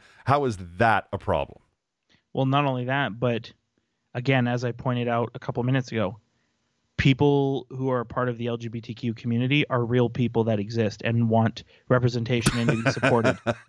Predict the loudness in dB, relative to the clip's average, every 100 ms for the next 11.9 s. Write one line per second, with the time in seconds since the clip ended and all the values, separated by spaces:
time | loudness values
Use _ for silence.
0 | -8 _ -10 -2 0 2 2 0 0 -2
1 | 0 2 0 -2 _ _ _ -6 -6 -6
2 | -2 2 2 0 -2 0 0 0 -2 -4
3 | -6 -6 -4 -4 -4 -6 -8 _ _ _
4 | _ _ -6 -4 -2 -2 -2 -4 -6 -6
5 | -4 -6 -2 0 0 2 0 2 2 -2
6 | -4 _ -4 -2 0 -2 -2 -2 0 2
7 | 2 2 2 4 4 4 -2 -4 2 4
8 | 4 2 0 -2 -4 -4 -6 -6 -6 -4
9 | -4 -4 -6 -6 -4 -4 -4 -4 -4 -4
10 | -8 -12 -10 -12 -12 -14 -16 0 0 4
11 | 2 4 6 6 4 4 4 4